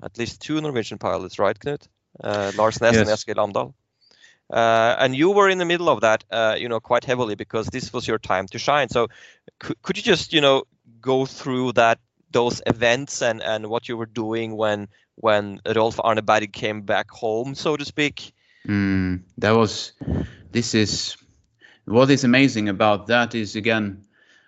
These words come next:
Speaker 2: I just been, I just got into the foundation or the, you know, the community there.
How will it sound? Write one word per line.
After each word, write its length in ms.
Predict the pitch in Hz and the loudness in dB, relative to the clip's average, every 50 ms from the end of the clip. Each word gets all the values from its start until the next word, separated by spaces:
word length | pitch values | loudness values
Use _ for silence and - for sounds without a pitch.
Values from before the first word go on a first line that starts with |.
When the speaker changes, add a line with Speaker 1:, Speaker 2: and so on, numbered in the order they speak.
| - _ - | -20 _ -2
Speaker 2:
I 120 | 117 123 | 0 0
just 460 | 123 120 - 135 139 135 - - - | 0 -4 -6 -6 -6 -6 -8 -14 -6
been, 400 | - 120 120 113 107 101 90 87 - _ _ _ _ _ _ _ _ _ _ _ _ | -4 -4 -2 -2 -4 -6 -10 -14 -18 _ _ _ _ _ _ _ _ _ _ _ _
I 120 | - 110 113 | -6 -6 -4
just 300 | 110 143 151 143 - - | -2 -2 -2 -2 -2 2
got 220 | 139 127 117 117 | 2 2 2 2
into 540 | 123 113 107 110 - 107 104 101 101 101 98 | -4 -6 -6 -8 -8 -6 -4 -2 -2 -2 -4
the 200 | 95 95 95 92 | -4 -6 -6 -6
foundation 580 | 92 110 110 110 113 139 170 180 - - 95 92 | -2 -2 -2 -2 -2 -4 -4 -4 -6 -8 -8 -6
or 160 | 92 92 92 | -4 -6 -4
the, 120 | 92 98 | -4 -4
you 240 | 95 95 95 82 95 | -2 -2 -4 -4 -4
know, 180 | 98 95 95 95 | -4 -2 -2 -2
the 120 | 90 95 | -4 -6
community 540 | 95 - 104 104 131 180 196 170 - - 90 | -6 -6 -2 0 0 0 0 -2 -4 -4 -4
there. 340 | 82 80 80 76 73 76 | -2 -2 -4 -4 -6 -8